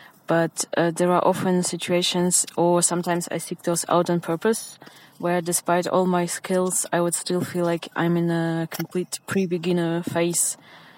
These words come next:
And it does, uh, lots of good in terms of creativity and ego and just taking your time in some perspective. So, despite all the irritation that comes with it, would you say you practice something of the sort?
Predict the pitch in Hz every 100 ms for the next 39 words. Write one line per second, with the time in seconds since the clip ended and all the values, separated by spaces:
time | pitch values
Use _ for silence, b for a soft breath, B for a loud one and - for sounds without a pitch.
0 | B B B B B _ - 180 180 170
1 | 185 185 180 - - - 175 175 170 170
2 | 170 - 180 185 185 160 180 175 175 170
3 | 170 165 - - 175 170 208 214 208 214
4 | 214 - 185 185 180 - 180 180 175 175
5 | 156 160 160 151 - 170 160 - 160 156
6 | 151 - 160 160 151 - 156 156 - 170
7 | 165 165 - - B B B B B -
8 | - 170 165 165 165 160 160 165 B B
9 | B B B 170 - 175 175 - - 180
10 | 175 175 175 175 170 175 175 208 202 180
11 | - 175 190 - 196 277 294 - - B
12 | B B B B - 180 190 196 190 180
13 | 180 180 180 185 185 180 175 170 170 -
14 | 160 160 160 147 - 143 139 - 139 -